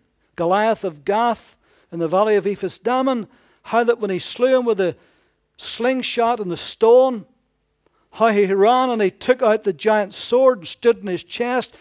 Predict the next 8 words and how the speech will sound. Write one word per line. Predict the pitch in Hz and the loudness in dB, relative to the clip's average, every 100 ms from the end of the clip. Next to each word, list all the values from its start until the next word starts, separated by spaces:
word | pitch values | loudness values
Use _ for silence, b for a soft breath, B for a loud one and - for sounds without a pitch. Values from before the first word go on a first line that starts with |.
| B | B
exposed | 170 - - 262 254 | -10 -8 2 2 2
his | 220 180 | -2 -2
neck, | 156 190 226 277 277 - - _ _ _ _ - | -4 -6 -4 -2 -4 -8 -20 _ _ _ _ -18
and | 156 - | -18 -12
cut | - | -10
his | 190 165 | -8 -8
head | 160 196 | -10 -12
off. | 180 113 _ _ | -12 -16 _ _